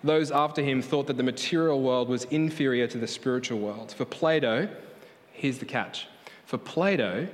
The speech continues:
the material world is something that should be abandoned, number one, and two, the primary task of the human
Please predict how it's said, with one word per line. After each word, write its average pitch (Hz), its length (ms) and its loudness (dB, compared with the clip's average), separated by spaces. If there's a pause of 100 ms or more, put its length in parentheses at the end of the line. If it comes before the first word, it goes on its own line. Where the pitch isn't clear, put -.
(580)
the 120 80 -4
material 170 560 0
world 135 220 2
is 123 100 -4
something 123 240 -2
that 113 140 -8
should 113 140 -4
be 104 100 0
abandoned, 120 640 -6 (2250)
number 113 200 2
one, 113 340 2
and 123 160 0
two, 151 540 0 (880)
the 127 80 -2
primary 143 480 2
task 135 340 -2
of 120 100 -2
the 107 80 -4
human 143 560 -2